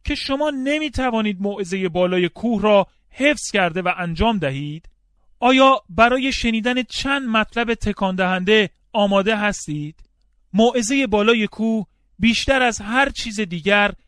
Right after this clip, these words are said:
ریاکاران بیشتری را در کلیسا ایجاد کرده است. من داستان آن مردی را گفتم که عضو کلیسا و یکی از فعالین کلیسا بود، ولی با کلماتی رکیک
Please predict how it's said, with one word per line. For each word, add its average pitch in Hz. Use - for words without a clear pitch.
ریاکاران 226
بیشتری 214
را 247
در 196
کلیسا 185
ایجاد 202
کرده 123
است. -
من 226
داستان 226
آن 233
مردی 226
را 220
گفتم 208
که 220
عضو 233
کلیسا 208
و 202
یکی 240
از 220
فعالین 214
کلیسا 220
بود، 160
ولی 262
با 277
کلماتی 247
رکیک 226